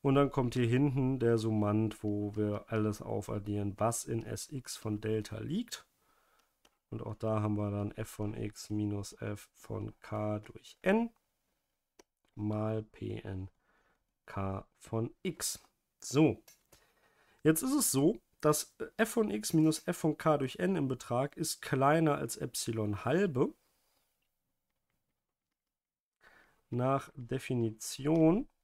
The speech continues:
von S X von Delta. Und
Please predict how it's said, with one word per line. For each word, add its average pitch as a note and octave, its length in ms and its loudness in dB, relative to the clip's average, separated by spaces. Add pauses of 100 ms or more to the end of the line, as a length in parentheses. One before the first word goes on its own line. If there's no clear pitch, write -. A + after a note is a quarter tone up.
(1040)
von C#3 420 2 (220)
S - 340 -2
X - 460 -4 (340)
von A2 300 -4
Delta. A#2+ 360 0 (3250)
Und D3 480 8